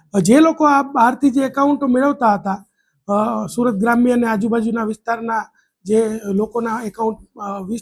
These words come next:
થી પચીસ હજાર રૂપિયા આપી અને એને ભાડે રાખતા હતા અને ત્યારબાદ, અ,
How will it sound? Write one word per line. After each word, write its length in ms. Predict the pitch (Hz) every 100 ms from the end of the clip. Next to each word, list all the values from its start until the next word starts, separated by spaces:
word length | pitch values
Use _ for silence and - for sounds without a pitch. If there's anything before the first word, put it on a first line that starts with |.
| -
થી 80 | 226
પચીસ 300 | 220 190 208
હજાર 180 | 214 220
રૂપિયા 380 | 208 208 226 202 - _ -
આપી 400 | 254 262 202 - _ _ _ -
અને 180 | 214 220
એને 120 | 214
ભાડે 300 | 185 196 254
રાખતા 360 | 226 220 196
હતા 260 | 180 196 208 _ _ _ -
અને 100 | 226
ત્યારબાદ, 560 | 220 226 240 247 220
અ, 180 | 247 233